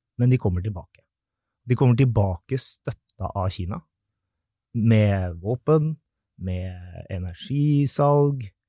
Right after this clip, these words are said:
med naturressurser som kineserne kjøper, teknologisk samarbeid, og så videre. Nå, nå snakker jeg liksom en ti femten år framover i tid. Så, så Kina hjelper Russland tilbake på fote.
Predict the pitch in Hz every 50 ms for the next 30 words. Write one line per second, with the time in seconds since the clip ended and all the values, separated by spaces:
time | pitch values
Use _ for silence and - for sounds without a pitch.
0 | _ _ _ _ _ - 98 95 92 90 90 87 90 87 82 - _ - - 151
1 | 143 135 135 131 - - 127 - - 127 117 127 127 117 139 127 120 113 107 -
2 | 120 117 117 - - 117 95 - - 113 - - 107 - - 107 104 98 107 131
3 | 143 135 139 135 - - - - 135 127 127 120 117 117 117 123 127 127 127 123
4 | 120 - _ _ _ _ _ _ _ _ _ - 120 - - 117 98 80 76 -
5 | - _ _ _ _ _ _ _ _ _ _ _ _ _ _ _ - 123 135 -
6 | 135 139 151 143 151 139 - 113 107 107 107 98 104 107 104 104 98 - - 101
7 | 95 95 98 95 - _ 110 95 85 - - 95 92 90 87 - - 90 85 82
8 | 82 85 90 98 98 - - 78 71 - _ _ _ _ _ _ _ _ _ _
9 | _ _ _ - - - 143 151 156 156 - _ _ _ _ _ _ _ - -
10 | 156 - - - - 127 117 110 107 107 110 131 151 160 - - - _ - -
11 | 117 110 107 101 92 87 - - _ 123 113 104 92 - - 107 101 101 - 120
12 | 110 101 95 82 80 - - 110 98 117 107 113 98 - _ _ -